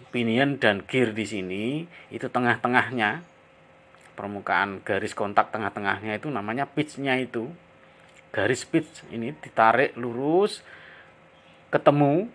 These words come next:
membentuk kerucut di sini, ya. Dan berpotongan dengan sumbu pinion, kemudian pada gearnya di sini, ya,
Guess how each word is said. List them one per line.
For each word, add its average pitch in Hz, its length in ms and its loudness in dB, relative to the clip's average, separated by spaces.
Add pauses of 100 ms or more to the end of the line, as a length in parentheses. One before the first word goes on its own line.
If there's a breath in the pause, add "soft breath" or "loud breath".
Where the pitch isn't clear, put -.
(500)
membentuk 107 480 -2
kerucut 151 320 2
di 120 160 -2
sini, 104 280 -6 (1080 soft breath)
ya. - 160 -20 (1120 soft breath)
Dan 98 340 0 (720)
berpotongan 131 720 4
dengan 101 480 -2 (260)
sumbu 127 560 0
pinion, 131 640 0 (300 loud breath)
kemudian 117 420 0
pada 117 400 6
gearnya 123 400 2
di 120 80 -4
sini, 104 380 -6 (640 loud breath)
ya, 76 220 -14